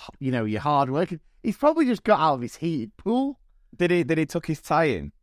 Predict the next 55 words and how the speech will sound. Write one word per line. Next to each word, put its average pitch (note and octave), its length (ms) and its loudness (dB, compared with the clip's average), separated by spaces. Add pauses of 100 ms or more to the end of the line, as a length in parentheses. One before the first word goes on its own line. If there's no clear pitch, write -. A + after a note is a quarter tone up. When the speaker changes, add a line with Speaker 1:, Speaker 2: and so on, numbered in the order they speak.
(500)
Speaker 2:
'Cause - 80 -20
that's C3 220 0
Speaker 1:
Yeah. C3 80 2
Speaker 2:
what A#2 60 4
I B2 100 4
used B2+ 220 -2
to G2+ 80 -8
do. F2+ 220 -2
If F2 120 -4
you're B2+ 100 0
doing C#3 240 2
art C3+ 240 2
in G#2+ 160 -2
class, G#2 560 -2
Speaker 1:
Yeah, D#3+ 260 2
yeah. C3 200 -2
Speaker 2:
always A#2+ 380 0
tuck A#2 280 -4
your G#2 80 -2
tie G#2 280 0
Speaker 1:
Yeah, A2+ 80 -4
Speaker 2:
in. D2+ 40 -6
Speaker 1:
second C#3+ 340 -4
button. C3+ 340 0 (120)
Speaker 2:
Yeah. F#2 320 -2 (420)
But B2+ 160 2
yeah, D#3+ 260 2
I D3 60 2
mean, D3 380 0
he D3+ 160 0
just G3 300 -4
always F3 320 2
comes D#3 260 -2
across D3+ 480 -2
like, G#2 200 -2
whenever D3+ 200 0
you F3 100 0
hear E3 240 0
him D#3 140 0
speak, - 580 -2 (340)
I E3+ 200 4
struggle E3 260 0
to - 100 -14
take C3 240 0
him A2+ 120 -2
seriously B2+ 500 -2
because F#2 240 -6
he G#2+ 80 0
always C#3 320 2
just, - 180 -8 (520)
he C#3+ 80 0
reminds D3+ 580 2
me C3 160 2
of, G#2 100 -2
like, G2 400 0